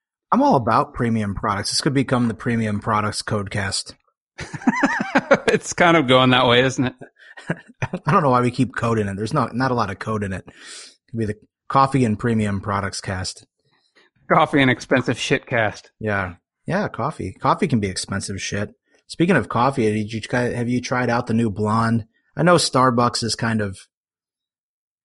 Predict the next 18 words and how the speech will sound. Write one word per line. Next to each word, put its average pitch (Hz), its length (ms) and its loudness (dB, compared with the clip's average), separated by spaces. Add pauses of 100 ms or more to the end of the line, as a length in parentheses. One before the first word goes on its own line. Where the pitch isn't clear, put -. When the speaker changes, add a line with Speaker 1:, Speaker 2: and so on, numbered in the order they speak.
(320)
Speaker 1:
you 110 120 -4
know, 95 180 -2
you 107 160 -4
can 113 140 -4
argue 104 380 0
how 104 160 -2
premium 104 520 -4
Starbucks 101 520 -4
is 98 200 -4
or 98 100 -4
isn't, 101 400 -6
but 92 240 -6 (1200)
they 110 100 2
have 110 140 2
a 110 40 2
new 107 200 4
blonde 107 380 0
espresso. 113 680 -2